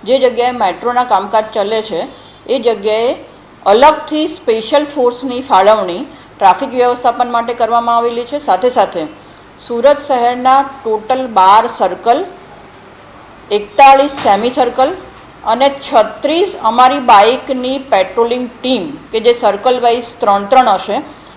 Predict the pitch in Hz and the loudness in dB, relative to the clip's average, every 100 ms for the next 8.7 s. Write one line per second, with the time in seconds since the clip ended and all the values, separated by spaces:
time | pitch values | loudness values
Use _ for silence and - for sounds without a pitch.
0 | - 233 277 233 214 277 277 262 269 269 | -8 -2 0 2 4 4 4 0 -4 -6
1 | 262 262 226 208 247 247 247 240 240 269 | -4 0 2 2 0 2 2 0 -6 -6
2 | 285 233 233 240 220 220 233 247 349 - | -6 -2 -2 -2 -4 0 -2 0 -6 -10
3 | - - - - 208 208 202 226 240 247 | -20 -20 -20 -8 -4 0 0 0 -2 2
4 | 240 208 208 226 226 180 180 214 302 277 | 2 2 2 0 4 2 2 0 0 0
5 | - 240 269 208 196 254 294 294 285 285 | 0 -2 2 2 6 6 6 4 2 2
6 | 285 285 - 247 254 226 220 226 226 254 | 0 -2 -4 4 6 6 4 -2 -2 2
7 | 240 226 226 202 196 220 269 226 185 190 | 2 2 0 -2 -2 -4 -4 -4 -4 -4
8 | 208 214 220 214 208 190 294 | -6 -4 -4 -2 -2 -2 -4